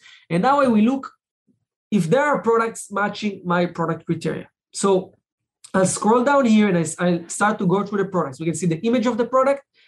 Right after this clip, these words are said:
We can see the title, when the product was uploaded, the fourteen day sales, the lifetime sales, current price, and competitors. So we're looking for four sales at least, no more than fifteen competitors. You remember? These products here, okay? These products here also have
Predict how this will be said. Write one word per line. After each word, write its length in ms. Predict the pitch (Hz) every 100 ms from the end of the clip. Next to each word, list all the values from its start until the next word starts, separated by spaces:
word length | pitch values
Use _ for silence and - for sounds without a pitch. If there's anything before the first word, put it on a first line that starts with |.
| _
We 80 | 165
can 140 | 180
see 140 | 170 190
the 100 | 156
title, 540 | 202 214 226 269 262 - _ -
when 120 | 185
the 80 | 180
product 300 | 190 180 175
was 160 | 151
uploaded, 540 | 190 202 233 233 247 - - -
the 80 |
fourteen 400 | 151 202 190 190
day 200 | 170 180
sales, 420 | 170 208 220 226 220 -
the 260 | 175 175
lifetime 500 | 175 202 185 - 175
sales, 420 | 147 220 226 247 220 - _ _
current 340 | 208 220 196 165
price, 300 | 226 240 -
and 80 | 196 175
competitors. 680 | 190 - 170 151 - - -
So 80 | - 202
we're 140 | 277
looking 240 | 285 247 185
for 320 | 180 151 - -
four 300 | - 254 277
sales 320 | 269 233 220
at 140 | 220 220
least, 240 | 240 240 185 214
no 80 |
more 160 | 226 220
than 80 | 185
fifteen 300 | 196 185 190
competitors. 500 | 175 180 165 156 135
You 60 | 143
remember? 240 | 156 220 262 262 - - - - 139
These 160 | 294 -
products 300 | 240 240 226 -
here, 220 | 233 185 196 - _ _ _ 156
okay? 240 | 160 202 226 233 _ _
These 180 | - 247 247
products 240 | 240 226
here 120 | 233 214
also 160 | 196 180
have 120 | 165